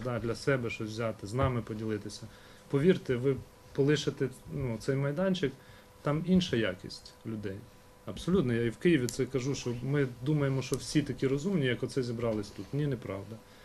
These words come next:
Е, якість людей, е, дуже низька. Ми за-, зазвичай переоцінюємо. Я навіть в програмі самопомочі,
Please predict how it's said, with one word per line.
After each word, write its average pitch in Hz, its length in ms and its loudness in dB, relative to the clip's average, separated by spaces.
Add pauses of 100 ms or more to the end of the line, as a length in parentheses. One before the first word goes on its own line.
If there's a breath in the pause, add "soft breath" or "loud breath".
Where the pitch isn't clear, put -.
(280 loud breath)
Е, 110 240 -2
якість 160 540 2 (300 loud breath)
людей, 143 540 4 (140)
е, 120 340 -2 (160)
дуже 147 240 2
низька. 127 400 0
Ми 135 220 0
за-, 135 240 0 (100)
зазвичай 139 640 0
переоцінюємо. 147 800 4 (300 loud breath)
Я 151 160 6
навіть 151 280 4
в - 40 -12
програмі 151 640 4
самопомочі, 147 840 2